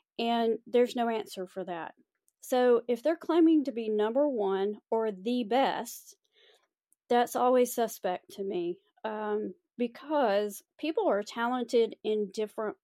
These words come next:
ways. Some people are more talented with fear or, um, separation anxiety dogs. Others are m-, more gifted in the area of working with aggressive dogs.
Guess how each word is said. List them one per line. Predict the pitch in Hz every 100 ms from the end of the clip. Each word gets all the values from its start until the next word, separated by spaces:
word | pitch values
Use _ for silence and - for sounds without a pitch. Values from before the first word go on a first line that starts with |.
| -
ways. | 190 185 233 320 - _ - - -
Some | - 247 254
people | 254 262 254 240 226 220 - 214 -
are | 220 214 208
more | 214 226 233
talented | 254 220 233 208 220 214
with | 202 202 202 - - -
fear | 240 233 226 220 -
or, | 208 208 202 202 202 196 -
um, | 220 202 214 202 202 196 - _ _ _ _ _ _ _
separation | - 262 254 226 233 262 254
anxiety | 247 240 240 233 233 226
dogs. | 220 220 220 214 -
Others | 240 254 262 247 -
are | 208 214 208 208 202 -
m-, | 226 214 220
more | 214 226 220 214 190 190
gifted | 240 247 - 233 226 220 -
in | 226
the | 220 208
area | 208 214 208 208 208
of | - 202
working | 208 214 220 208
with | 202 196
aggressive | 190 208 214 - 202
dogs. | 208 202 196 190